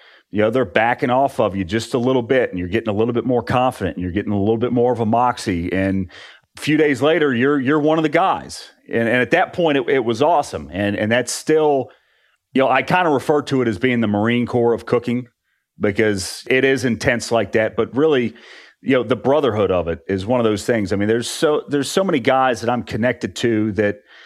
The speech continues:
we didn't necessarily even work there at the same time, but, like, we're Greenbrier, so we're the same. And so, you know, I can call any one of these guys and say, "Yo, I, you know, do you know so-and-so?" Or, "I got a question about this." And,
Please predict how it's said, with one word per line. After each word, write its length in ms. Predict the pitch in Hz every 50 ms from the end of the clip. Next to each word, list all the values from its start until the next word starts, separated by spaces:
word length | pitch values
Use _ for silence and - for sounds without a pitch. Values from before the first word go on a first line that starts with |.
| - - - _ -
we 160 | 98 135 170
didn't 220 | 196 180 - 147
necessarily 460 | 147 139 139 - - 156 143 131 123 131
even 200 | 120 117 107 101
work 300 | 98 117 123 117 - -
there 140 | 123 120
at 80 | 113 -
the 80 | - 95
same 280 | - 123 117 113 101
time, 520 | - - 113 104 107 113 120 123 120 113 _ _ _ _ _ _
but, 300 | 113 104 98 95 - - _
like, 260 | 110 113 107 98 - - -
we're 300 | 101 95 98 113 127 127
Greenbrier, 720 | 117 95 113 117 123 127 117 - 101 85 76 73 71 69 71
so 200 | - - 107 101
we're 260 | 95 87 107 113 110
the 80 | 104 98
same. 480 | - - 120 107 98 73 60 - - _ 90
And 160 | 90 87 82
so, 420 | - - 104 98 95 92 90 92 - - - - - _ _
you 100 | 104 104
know, 140 | 104 101 -
I 140 | 110 123 131
can 180 | 131 135 120
call 380 | 110 - - 135 131 131 123 120
any 160 | 120 127 123
one 180 | 117 120 123 120
of 60 | 113
these 220 | 110 107 95 87
guys 540 | 117 120 127 123 120 107 101 104 98 90 101
and 280 | 101 95 95 87 - -
say, 220 | - 113 107 101
"Yo, 420 | 95 101 101 98 98 98 92 - - -
I, 160 | 98 98 98 98 - _ _ - - - - _ _
you 80 | 98
know, 100 | 98 92
do 120 | 87 80 101
you 160 | 107 123 131
know 160 | 135 127 120
so-and-so?" 800 | 117 - 143 143 143 139 135 - - 139 135 135 135 131 127 123
Or, 200 | 123 113 101 92
"I 140 | 95 110 123
got 100 | 127 117
a 40 | 110
question 340 | - - 135 127 - - 123
about 300 | 110 113 110 101 - -
this." 400 | 131 131 131 127 120 - - 117
And, 260 | 98 95 95 90